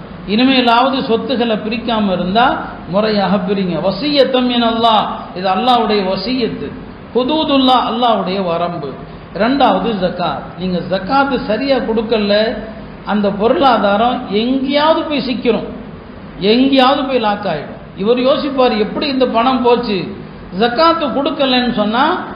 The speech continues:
அந்த பணம் மருத்துவமனைக்கு செலவாகும், நோய் நொடிகளுக்கு செலவாகும், அல்லது தண்டமா அரசாங்கத்துக்கு கொடுக்க வேண்டி வரும். மொத்தத்துல அந்த பணம் ஏதோ ஒரு விதத்துல அழிஞ்சு போயிடும்,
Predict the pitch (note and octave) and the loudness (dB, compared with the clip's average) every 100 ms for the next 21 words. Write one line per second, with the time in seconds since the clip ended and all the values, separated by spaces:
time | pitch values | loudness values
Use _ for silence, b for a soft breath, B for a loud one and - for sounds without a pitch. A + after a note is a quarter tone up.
0 | - F3+ G3 F#3 G#3+ A#3 C4+ B3+ G#3+ A3 | -10 -4 -2 0 0 2 2 2 2 2
1 | G#3+ A#3+ G#3 G3 F#3 F#3 F3 E3+ D#3+ C#3 | 0 2 2 0 -2 -4 -4 -2 -2 -2
2 | C#3 G3+ D4 - - - - - E3+ A#3 | -2 -2 -4 -8 -10 -12 -14 -6 2 4
3 | C4+ A#3+ A#3 A#3+ A3+ G#3+ A3+ G3 F#3 F#3 | 4 4 2 4 2 2 -2 -2 0 2
4 | E3 D3 F3+ A#3 D4 - - - - G#3+ | 0 -2 -2 -2 -2 -6 -10 -8 -2 0
5 | A#3 A3 E3+ G#3 B3 D4 D4+ D4+ B3 C#4 | 2 2 2 2 4 4 4 2 2 2
6 | - D4+ D4+ C#4 C#4 C4 B3+ A#3+ B3 A#3+ | 2 0 0 -2 -2 0 2 2 2 0
7 | A3 G#3 F3+ F3 B3 D#4 - B B F3 | 0 0 0 0 0 -2 -4 B B -2
8 | A3 A#3+ D4+ C#4+ C#4 B3 A3+ G3+ A3 B3 | -2 2 2 2 2 2 2 0 0 0
9 | C#4 G#3 G#3+ G#3+ C#4 C4+ G#3+ G3+ G3+ A3 | 0 2 2 2 2 2 0 -2 -2 -2
10 | B3 F3+ F#3 F3 D3+ D#3+ A#3+ | -2 0 -2 -2 -2 -2 0